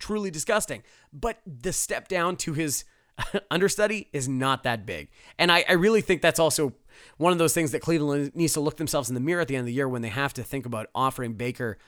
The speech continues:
a contract again, is that this team with a good line and good running backs and a good defense is a really, really good team, Baker or not. So I'm taking the three and a half. We're getting past that important line of the three, going to three and a half, so they can just win by, uh, or excuse me,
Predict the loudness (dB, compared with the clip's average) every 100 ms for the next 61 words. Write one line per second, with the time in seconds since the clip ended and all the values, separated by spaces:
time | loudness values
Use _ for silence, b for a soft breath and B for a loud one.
0 | _ _ -10 4 6 6 4 0 -4 -2
1 | -2 -2 0 -2 -2 b b 2 4 2
2 | 0 -2 -6 -10 4 6 6 4 2 2
3 | -2 -8 0 2 2 2 2 0 -6 -8
4 | -8 -4 0 0 0 -4 -2 -4 -4 -8
5 | _ _ _ _ _ 6 6 4 2 0
6 | 2 0 2 2 2 2 2 2 0 0
7 | 0 0 0 -2 -2 0 2 2 2 -2
8 | 0 0 4 2 2 0 0 2 2 4
9 | 2 2 -2 2 2 2 0 -2 0 0
10 | 0 -6 0 0 2 0 0 0 -2 -6
11 | -10 -2 0 2 0 b b b 0 0
12 | -2 -2 -2 0 0 2 4 2 -2 b
13 | -6 -2 0 0 -2 0 0 4 4 6
14 | 4 4 6 6 6 2 2 2 0